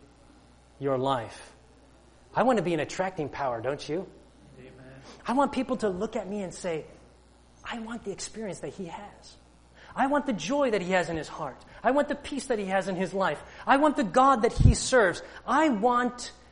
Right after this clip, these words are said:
Speaker 1: that experience." I want to be an attracting power, drawing people not to me, but drawing them to Jesus. We're all missionaries. We're either attracting or we are repelling.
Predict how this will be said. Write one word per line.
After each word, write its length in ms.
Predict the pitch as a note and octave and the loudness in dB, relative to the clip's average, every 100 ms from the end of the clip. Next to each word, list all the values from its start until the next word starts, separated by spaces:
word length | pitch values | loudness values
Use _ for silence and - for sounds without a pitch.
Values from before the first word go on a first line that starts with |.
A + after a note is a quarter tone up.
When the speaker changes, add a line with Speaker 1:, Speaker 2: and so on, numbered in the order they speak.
| - | -8
Speaker 1:
that 560 | D#3 D#3 A3+ A3 - - - - - - - | 0 6 6 6 -2 -14 -18 -20 -20 -12 -4
experience." 880 | F3+ - - - G#3 F3+ C3+ A#2 - | -2 -2 -4 -2 0 0 0 -4 -4
I 100 | F#3 | 0
want 160 | A3 A3 | 2 2
to 60 | |
be 100 | G#3 | 2
an 80 | G3+ | 2
attracting 680 | F3 - - - - - A3+ | 0 -2 -6 -10 -12 -4 -2
power, 420 | - - A3+ G3+ | -2 -6 0 0
drawing 600 | D3 D#3 D#3 F#3 G#3 G#3+ G3 | 0 -2 2 2 2 0 -2
people 260 | G#3+ F3+ | -4 -4
not 280 | F3+ B3 D4 | -2 -4 -4
to 80 | D#4+ | 0
me, 380 | D#4+ F3+ E3 E3 - - - | 2 2 0 -4 -18 -18 -4
but 160 | E3 | -4
drawing 500 | C#3 E3 F3 F3 D#3+ | -2 0 2 0 -4
them 360 | D3 D#3 D3+ C3+ - - - - - - - - - | -4 -4 -4 -8 -16 -20 -20 -20 -20 -20 -20 -20 -14
to 120 | C#3+ | -12
Jesus. 560 | A2 B2+ B2 - - - | -10 -10 -10 -10 -16 -4
We're 140 | E3 | 2
all 160 | G3+ D4 | 4 4
missionaries. 720 | D4 - E3 C#3 D#3+ - - - - - - - - - - _ - - - | 2 0 -2 0 -4 -6 -16 -20 -20 -20 -20 -20 -20 -20 -20 _ -20 -20 -6
We're 100 | D#3 | -2
either 420 | E3 D#3 D#3+ D3+ - - - | 0 2 0 0 -8 -16 -8
attracting 840 | C#3+ - - F#3 A3 - A3+ A3 - - _ _ _ _ - - - - | -6 -6 -4 -2 -2 -4 -6 -6 -10 -20 _ _ _ _ -20 -20 -20 -8
or 160 | D#3+ D#3+ | 0 2
we 180 | D3+ D#3 | 2 2
are 140 | D3 | 2
repelling. 560 | C3+ C3 - C3 A2 | 0 -6 -10 -12 -12